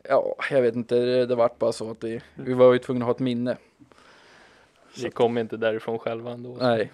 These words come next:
Speaker 1: det gjorde vi inte.
Speaker 2: Men vi kom i mål.
Speaker 1: Ja, det gjorde vi. Verkligen. Och därefter så, så pratade vi igenom om hur, om vi skulle fortsätta åka lite ihop ju. Och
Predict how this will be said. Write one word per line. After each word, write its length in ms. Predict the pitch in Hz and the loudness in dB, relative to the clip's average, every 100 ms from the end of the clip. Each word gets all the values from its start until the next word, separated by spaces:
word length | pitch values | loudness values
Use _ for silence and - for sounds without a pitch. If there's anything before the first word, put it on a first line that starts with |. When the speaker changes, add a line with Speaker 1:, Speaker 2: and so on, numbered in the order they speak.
| 139 | -8
Speaker 1:
det 80 | 107 | -8
gjorde 160 | 104 | -8
vi 40 | 85 | -12
inte. 140 | - _ _ _ _ _ _ _ _ _ _ | -20 _ _ _ _ _ _ _ _ _ _
Speaker 2:
Men 140 | 120 120 | -2 2
vi 80 | |
kom 200 | 123 156 | 6 6
i 60 | 226 | 6
mål. 240 | 185 160 - _ _ _ - | 6 4 2 _ _ _ -6
Speaker 1:
Ja, 180 | 139 208 _ _ _ _ | -4 -6 _ _ _ _
det 120 | 143 | -6
gjorde 160 | 226 180 | -6 -6
vi. 100 | - - _ | -12 -18 _
Verkligen. 440 | 143 139 - 156 196 _ _ - - - _ | -6 -4 -6 -10 -12 _ _ -20 -20 -20 _
Och 440 | 143 143 143 147 - - - 139 131 - | 0 4 4 4 0 -8 -12 -14 -16 0
därefter 460 | 139 139 175 170 | 4 6 6 4
så, 420 | 165 160 143 139 131 - - - - - - _ _ | 6 10 12 10 8 -2 -20 -20 -20 -20 -20 _ _
så 160 | - 143 | -8 4
pratade 380 | 143 113 135 | 6 6 4
vi 60 | 123 | 2
igenom 280 | 127 156 135 | 2 2 0
om 100 | 120 | 0
hur, 400 | 123 120 120 120 | 2 2 0 0
om 120 | 120 | -2
vi 80 | 120 | -4
skulle 280 | - 120 117 | -4 -4 -4
fortsätta 480 | 123 113 160 - | -4 2 2 2
åka 200 | 131 - | -2 -2
lite 200 | - - | -6 -6
ihop 240 | 117 113 - | -6 -8 -8
ju. 80 | - _ _ _ - - - - - - - - _ _ _ | -12 _ _ _ -20 -20 -20 -20 -20 -20 -20 -20 _ _ _
Och 540 | 143 127 123 120 87 | -2 0 0 -2 -6